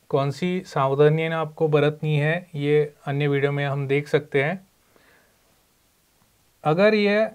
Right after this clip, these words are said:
हर्निया हमने ट्रीटमेंट नहीं लिया है तो इसके कॉम्प्लिकेशंस क्या हो सकते हैं, ये हम जानेंगे। मेन कॉम्प्लिकेशन है इसका ऑब्स्ट्रक्शन और स्ट्रैंगुलेशन, मतलब आंत की रुकावट आ जाना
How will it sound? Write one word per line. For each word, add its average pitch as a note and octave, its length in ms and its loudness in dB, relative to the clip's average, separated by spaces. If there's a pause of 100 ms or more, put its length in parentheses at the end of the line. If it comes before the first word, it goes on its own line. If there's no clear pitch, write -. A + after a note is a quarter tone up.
(180)
हर्निया E3 540 0
हमने D3+ 340 0
ट्रीटमेंट E3 520 -4
नहीं D3 300 0
लिया D3+ 340 2
है D3 360 2 (320)
तो D#3 140 -2
इसके D#3 220 -8
कॉम्प्लिकेशंस D#3+ 880 -4
क्या E3+ 160 6
हो D#3 200 4
सकते D3+ 340 -6
हैं, C#3+ 80 -2
ये C#3 120 -2
हम C3+ 200 -6
जानेंगे। B2+ 520 -4 (960)
मेन F3 280 0
कॉम्प्लिकेशन D3+ 760 -2
है D3+ 300 -4
इसका D#3 320 -2 (140)
ऑब्स्ट्रक्शन E3 800 -4 (960)
और C#3+ 180 2
स्ट्रैंगुलेशन, B2 920 -4 (120)
मतलब D#3 460 -2 (120)
आंत C#3 240 0
की D#3+ 180 -4
रुकावट C#3+ 580 4
आ D3 100 2
जाना D3 460 0